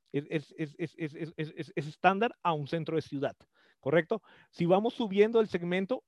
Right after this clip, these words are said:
el, el, el segmento, el, el, las necesidades de áreas, de metros de construcción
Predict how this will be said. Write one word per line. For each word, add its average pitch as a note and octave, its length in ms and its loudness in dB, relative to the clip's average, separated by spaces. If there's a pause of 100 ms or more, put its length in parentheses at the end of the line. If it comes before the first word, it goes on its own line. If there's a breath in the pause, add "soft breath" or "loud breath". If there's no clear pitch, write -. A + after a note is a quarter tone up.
el, E3 260 -4
el, D#3 280 -4
el C#3 80 -4
segmento, E3 440 -2
el, D#3 240 -2
el, E3 280 -10
las E3 120 4
necesidades D#3+ 720 0
de E3+ 120 6
áreas, E3+ 440 4
de C#3+ 120 -4
metros D3+ 300 -6
de E3+ 80 -6
construcción D#3 800 -8